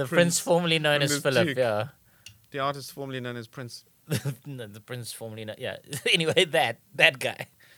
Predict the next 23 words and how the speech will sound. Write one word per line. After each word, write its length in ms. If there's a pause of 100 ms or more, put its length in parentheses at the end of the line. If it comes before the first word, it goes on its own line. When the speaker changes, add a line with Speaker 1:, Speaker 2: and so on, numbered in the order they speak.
(1000)
Speaker 2:
What 180
was 200
that, 320
uh, 420 (1300)
Speaker 1:
The 80
Duke 280
of 80
Speaker 2:
what 100
was 100
that 140
Speaker 1:
Edinburgh. 100 (180)
Speaker 2:
joke? 100
You 60
know 120
that 260
comedian 320
with 120
the 60
squeaky 360
voice? 440 (1500)
Speaker 1:
Uh, 60
Speaker 2:
Uh, 400 (1000)
Speaker 1:
no. 300